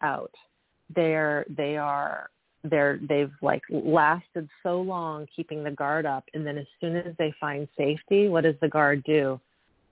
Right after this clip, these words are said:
Doesn't want to protect anymore, and so the system crashes. So that's one thing that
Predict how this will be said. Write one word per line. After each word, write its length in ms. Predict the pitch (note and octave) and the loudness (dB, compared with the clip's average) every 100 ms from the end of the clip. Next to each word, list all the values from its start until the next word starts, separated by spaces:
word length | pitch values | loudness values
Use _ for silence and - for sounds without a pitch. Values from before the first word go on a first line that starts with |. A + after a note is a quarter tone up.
| - | -6
Doesn't 300 | C#3+ B2+ C#3 - | -4 -2 -4 -4
want 300 | D#3 C#3+ - - | -2 -2 -2 -10
to 80 | - | -10
protect 500 | D#3+ - G3 - D3 | -8 -2 0 0 0
anymore, 460 | C#3 C#3 C#3 - | -2 -2 -2 -2
and 240 | - D3 C3+ | -2 -4 -4
so 80 | C#3 | -4
the 120 | C#3 | -2
system 380 | - C#3+ - C3+ | -2 -2 -2 -8
crashes. 720 | - - C#3 C#3 - G2+ F#2 - _ - _ _ | -6 0 0 0 -2 -2 -4 -6 _ -20 _ _
So 60 | F3 | 2
that's 200 | F#3+ - _ _ _ _ | 2 2 _ _ _ _
one 380 | - F3 F#3+ G#3 | -6 -2 0 0
thing 180 | G3+ F3+ | -2 -4
that 120 | E3 | -4